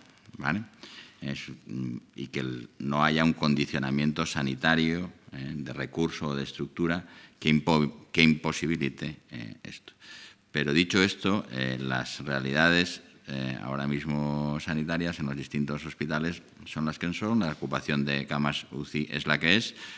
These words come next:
pero insisto, nosotros tenemos intención de que no sea por, por la estructura, eh, eh, por lo que alguien no pueda avanzar, ¿eh?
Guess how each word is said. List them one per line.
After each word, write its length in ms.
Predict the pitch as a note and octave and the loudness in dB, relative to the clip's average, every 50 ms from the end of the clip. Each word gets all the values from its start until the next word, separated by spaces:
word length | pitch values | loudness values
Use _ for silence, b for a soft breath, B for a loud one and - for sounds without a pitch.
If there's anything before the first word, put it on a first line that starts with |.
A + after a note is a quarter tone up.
| B B B B B B B B B _ | B B B B B B B B B _
pero 160 | - D2 C#2+ | 2 4 4
insisto, 400 | D2+ D2 - G2 F#2 - - C2+ | 4 4 4 2 0 2 0 -2
nosotros 380 | C2 C2 - D2+ D#2 E2+ D#2 - | -2 0 -2 -2 -2 -2 -2 0
tenemos 380 | - D2+ D2+ D2+ D2+ D2 - E2 | 0 2 4 4 2 2 2 2
intención 680 | D2+ D2 C#2+ - D2 D2 D2 - F2+ F2 F2 F2+ - - - - - _ | 2 2 2 2 0 -2 0 2 2 4 4 2 0 -4 -10 -20 -20 _
de 240 | - D2 D2 C#2 C2+ | -8 -4 -4 -2 0
que 120 | - D2 D2 | 2 4 6
no 180 | D#2 F#2 F#2+ | 8 8 8
sea 300 | F2+ - E2 D#2+ D#2+ E2+ | 6 4 2 2 2 2
por, 240 | D#2+ D2+ C#2 - - - - - - - _ | 0 -4 -8 -10 -12 -16 -18 -20 -20 -14 _
por 140 | - C2+ C#2+ | -10 -4 0
la 100 | C#2 D2 | 0 0
estructura, 640 | C#2+ - - D2 C#2 - - C#2+ C#2 C#2 D2 C#2+ - - - _ _ - - - - | 0 -2 -4 -6 -6 -6 -6 -4 -4 -4 -6 -8 -10 -16 -20 _ _ -20 -20 -14 -12
eh, 220 | D2 C#2+ C#2+ - - _ _ _ _ _ - | -12 -10 -10 -12 -16 _ _ _ _ _ -12
eh, 180 | D2+ - - | -12 -12 -10
por 160 | - - - - | -10 -10 -10 -8
lo 160 | - - B2+ | -8 -8 -8
que 640 | - - A#1+ A#1 A#2 - A1+ A#1 A#1 A#1 A#1 G1+ - - - | -10 -10 -8 -8 -8 -8 -8 -10 -12 -14 -14 -16 -16 -12 -8
alguien 440 | B1+ C2 C2 C2 C2 C2 C2 B1+ b b b b b b - | -6 -4 -2 -2 -2 -2 -4 -4 b b b b b b -6
no 240 | C2+ C2+ C2+ B1+ B1+ | -4 -4 -4 -4 -4
pueda 440 | - C2+ C2+ C2 C2 C2 C2 B B B B B B B B - | -4 -2 0 0 0 -2 -2 B B B B B B B B -6
avanzar, 720 | - B1 A#1+ B1 B1 A#1 - - D#2 - - - - - _ _ _ - - - _ _ - - | -4 -4 -4 -4 -4 -2 0 0 0 0 -4 -10 -20 -20 _ _ _ -20 -20 -20 _ _ -14 -12
¿eh? 80 | - | -12